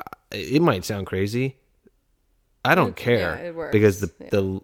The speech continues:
Speaker 1: the life-changing results that,
Speaker 2: Mm-hmm.
Speaker 1: that people are having because they're open and they're doing it.
Speaker 2: Sure.
Speaker 1: That's all I need.
Speaker 2: Yeah.
Speaker 1: Not whether some idiot on, you know,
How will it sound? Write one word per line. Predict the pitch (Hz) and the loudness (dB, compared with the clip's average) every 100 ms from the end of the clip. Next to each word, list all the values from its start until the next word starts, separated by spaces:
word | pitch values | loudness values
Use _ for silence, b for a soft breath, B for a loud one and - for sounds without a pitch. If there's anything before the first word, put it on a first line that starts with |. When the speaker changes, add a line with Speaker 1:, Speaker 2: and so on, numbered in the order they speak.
| _ _ _ _ | _ _ _ _
Speaker 1:
the | - 101 | 0 0
life-changing | 90 101 127 - - 127 120 110 101 | 2 4 2 2 -4 -2 0 0 0
results | 92 87 90 117 - - | -2 -2 -2 -2 -4 -10
that, | 95 | -10
Speaker 2:
Mm-hmm. | - 90 | -10 -6
Speaker 1:
that | 92 90 | -4 -4
people | - 123 107 | -4 0 0
are | |
having | 92 98 120 104 | 0 0 -4 -4
because | 117 - - 139 120 | -4 -2 2 2 4
they're | 113 110 | 2 2
open | 98 95 104 | 0 -4 -4
and | 95 92 | -4 -4
they're | 95 | -4
doing | 98 95 98 123 | -2 -2 -2 -2
it. | 143 147 _ | -4 -6 _
Speaker 2:
Sure. | - - 165 175 b b b b b b b _ _ | -20 -16 -16 -18 b b b b b b b _ _
Speaker 1:
That's | 113 160 196 151 | 8 8 8 8
all | 135 113 | 8 8
I | |
need. | 92 87 - B B B B | 4 -4 -10 B B B B
Speaker 2:
Yeah. | 254 | -4
Speaker 1:
Not | 123 123 | 0 2
whether | 110 107 98 | 2 2 2
some | - 98 95 | 0 -2 -2
idiot | 92 92 87 | 0 0 -2
on, | 85 80 76 - | -6 -8 -12 -14
you | 85 | -12
know, | 85 - | -12 -14